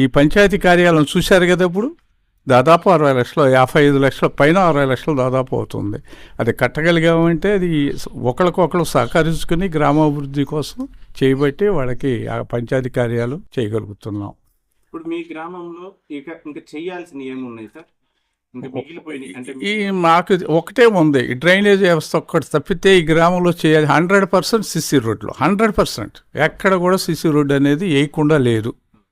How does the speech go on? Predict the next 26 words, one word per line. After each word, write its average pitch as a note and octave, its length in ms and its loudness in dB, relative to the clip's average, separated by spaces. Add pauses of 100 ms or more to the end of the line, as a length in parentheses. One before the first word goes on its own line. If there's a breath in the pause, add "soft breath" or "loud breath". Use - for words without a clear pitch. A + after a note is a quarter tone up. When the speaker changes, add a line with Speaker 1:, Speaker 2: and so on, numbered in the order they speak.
(640)
Speaker 1:
only D#3+ 400 2
ఒక్క F#3 300 2
డ్రైనేజ్ D#3+ 480 2
వ్యవస్థ D3+ 340 -2
ఒక్కటే D3 420 0
ఉంది. C#3+ 460 0
అది D3+ 380 -2
ఫండ్స్ F3+ 440 -2 (120)
ప్రాబ్లం E3+ 520 2
వల్లనే E3+ 360 2 (140)
చేయలేకపోయాము. D#3 840 -2 (680 soft breath)
అది D3+ 200 2
ఇది D3+ 460 4
మైనర్ F#3 320 4
విలేజ్ F3 460 4
అవటం, D3 420 2 (960)
ఆ, B2+ 40 2 (640)
ఆదాయ F3+ 240 6
వనరులు D#3+ 540 2
తక్కువ E3+ 380 4
అవటం D3+ 380 4
వల్ల D#3+ 540 4
ఆ C#3+ 160 0
డ్రైనేజ్ D#3 420 2
వ్యవస్థను D#3 400 2
కొంచెం C#3 500 -4